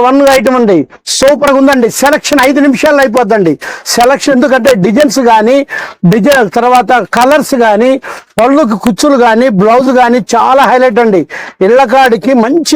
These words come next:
లాభాలు ఇచ్చే షాప్ అండి. సెలక్షన్ అయితే బాగా అయింది. ఇది చూడండి ఎంత బాగున్నాయి ఫ్లవర్స్, అన్ని హైలైట్ డిజైన్, హైలైట్ ఫ్లవర్స్, హైలైట్ కలర్స్. మంచి షాప్కు రండి, మాది హనుమాన్ హోల్‌సేల్ వైష్ణవి కాంప్లెక్స్ షాప్ నెంబర్ తొంభై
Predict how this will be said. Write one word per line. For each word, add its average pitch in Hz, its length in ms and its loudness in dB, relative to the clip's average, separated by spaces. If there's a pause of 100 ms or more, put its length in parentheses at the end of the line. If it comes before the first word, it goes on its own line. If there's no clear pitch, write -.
(120)
లాభాలు 247 360 0
ఇచ్చే 226 160 -4
షాప్ 214 340 -2
అండి. 208 180 0 (460)
సెలక్షన్ 247 480 -2
అయితే 208 120 -2 (140)
బాగా 233 160 2
అయింది. 208 240 0
ఇది 240 180 0
చూడండి 247 240 0
ఎంత 196 100 -4 (120)
బాగున్నాయి 233 400 0
ఫ్లవర్స్, 220 380 0 (560)
అన్ని 247 200 2 (160)
హైలైట్ 233 480 2
డిజైన్, 247 260 0
హైలైట్ 226 320 0
ఫ్లవర్స్, 220 320 0
హైలైట్ 240 340 2 (100)
కలర్స్. 226 340 -2 (520)
మంచి 240 280 -2 (100)
షాప్కు 262 340 0
రండి, 226 300 0
మాది 190 260 0
హనుమాన్ 233 380 0
హోల్‌సేల్ 220 380 -2 (380)
వైష్ణవి 220 360 0
కాంప్లెక్స్ 214 460 -2
షాప్ 214 280 -2
నెంబర్ 208 260 -2
తొంభై 202 240 0